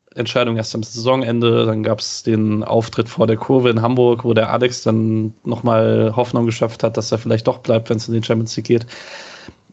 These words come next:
Jetzt ist das passiert, was irgendwie dann doch wahrscheinlich, wenn man sich sachlich angeguckt hat, äh, insgeheim fast alle seit Winter gedacht haben. Ich frage jetzt mal Alex, weil der noch diese Hoffnung geäußert hat, äh,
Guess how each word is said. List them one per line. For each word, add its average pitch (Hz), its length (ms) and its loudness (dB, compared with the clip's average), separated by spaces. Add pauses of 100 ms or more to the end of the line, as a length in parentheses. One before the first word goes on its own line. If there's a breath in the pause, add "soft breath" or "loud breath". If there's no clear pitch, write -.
Jetzt - 580 -2
ist - 280 -4
das 135 160 -2
passiert, 131 320 0
was 120 180 0
irgendwie 123 380 2
dann 117 260 0 (120)
doch - 380 -2
wahrscheinlich, 123 580 0
wenn 117 100 2
man 117 280 2
sich 117 280 -6
sachlich 123 380 -2
angeguckt 120 500 -2
hat, - 380 -6
äh, 117 440 2
insgeheim 113 460 0
fast 113 300 -2
alle 117 200 2
seit 110 460 0
Winter 120 400 2
gedacht 120 360 -2
haben. 135 280 -2 (720 loud breath)
Ich 127 100 -8
frage 127 180 0
jetzt - 140 -6
mal 127 80 2
Alex, 123 300 -2
weil 123 140 4
der 135 80 2
noch 127 140 0
diese 120 260 -2
Hoffnung 120 300 -2
geäußert 123 360 0
hat, 123 380 -6
äh, 117 400 2